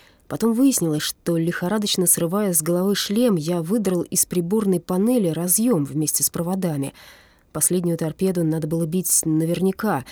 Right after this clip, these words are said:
Я подпустил ее на десять миль, почти к предельной границе, внутри которой я сам оказался бы в зоне уверенного поражения, и ударил. Три цели, для них я был целью,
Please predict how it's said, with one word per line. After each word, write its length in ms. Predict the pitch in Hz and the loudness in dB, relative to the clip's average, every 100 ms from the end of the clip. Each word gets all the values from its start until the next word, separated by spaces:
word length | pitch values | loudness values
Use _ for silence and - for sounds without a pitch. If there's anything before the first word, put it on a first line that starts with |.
| - - _ _ | -20 -20 _ _
Я 220 | 165 208 | -4 -2
подпустил 560 | 185 185 - 208 - 233 | -2 -4 -4 -2 2 2
ее 140 | 208 | 4
на 160 | 190 180 | 4 2
десять 340 | 180 196 - | 2 0 0
миль, 320 | 208 247 151 - _ | 2 2 2 -4 _
почти 360 | 139 - - 160 | -6 -4 -2 -4
к 120 | - | -4
предельной 420 | 156 165 180 160 | -4 -2 0 0
границе, 560 | 151 160 202 220 - 120 - - - | -2 0 0 2 0 -2 -14 -20 -6
внутри 300 | 160 - 175 | -4 -2 -2
которой 360 | 165 185 170 | -2 -2 -2
я 180 | 160 156 | -2 0
сам 300 | - 214 214 | 2 2 0
оказался 540 | 156 143 151 156 - | -2 -2 -2 -2 -4
бы 140 | 147 151 | -2 -4
в 100 | 143 | 0
зоне 380 | - 175 160 - | 0 2 0 0
уверенного 540 | 175 160 165 156 156 | -4 -2 -2 0 -2
поражения, 680 | 160 165 180 202 214 151 127 - _ - | -2 -4 -2 0 0 0 -4 -12 _ -6
и 320 | 175 170 156 - | -2 -2 -4 -6
ударил. 760 | - 160 156 180 165 139 - - _ _ _ _ _ _ _ _ _ _ | -8 -8 -4 -4 -4 -6 -10 -16 _ _ _ _ _ _ _ _ _ _
Три 240 | - 156 143 | -2 0 0
цели, 560 | - 196 208 156 139 - _ | 2 2 2 0 -4 -12 _
для 200 | - 147 | -10 -4
них 280 | 160 156 - - | -4 -4 -10 -14
я 300 | 143 180 196 | -6 -2 -2
был 160 | 143 | -4
целью, 480 | 135 - 151 135 135 | -2 0 0 -4 -6